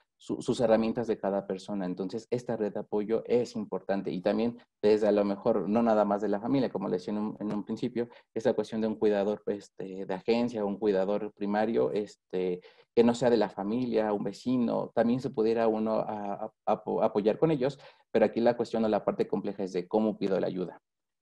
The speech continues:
Entonces, el identificar sus emociones, eso es una parte importante, el sentirse, el verse, el, el, el ver qué es lo que ha cambiado y cómo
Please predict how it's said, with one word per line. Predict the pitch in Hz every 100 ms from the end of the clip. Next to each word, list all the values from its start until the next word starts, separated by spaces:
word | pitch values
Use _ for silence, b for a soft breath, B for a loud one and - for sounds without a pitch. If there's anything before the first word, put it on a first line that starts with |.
| -
Entonces, | 95 107 104 98 -
el | 110 110
identificar | 107 104 98 95 110
sus | 123 113
emociones, | 101 95 - 120 117 117 -
eso | 113 120
es | 110
una | 113 107
parte | 110 101 104
importante, | 98 98 - 117 110 98
el | 92
sentirse, | 98 90 110 120 117
el | 101 95
verse, | 107 110 107
el, | 95
el, | 104 -
el | 107 104
ver | 110 -
qué | 135
es | 135
lo | 131 117
que | 107
ha | -
cambiado | 110 107 107 113
y |
cómo | 110 117 127 131